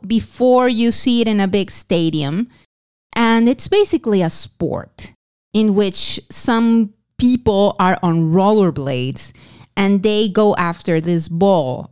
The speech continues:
And the main thing is to get this ball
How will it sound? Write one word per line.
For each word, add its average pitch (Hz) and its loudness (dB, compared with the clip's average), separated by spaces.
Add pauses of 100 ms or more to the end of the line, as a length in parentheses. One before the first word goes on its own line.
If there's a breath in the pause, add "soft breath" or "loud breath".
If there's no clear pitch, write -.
(140)
And 190 0
the 185 2
main 226 2
thing 226 0
is 208 -2
to 226 -2
get 247 -2
this 254 -2
ball 233 0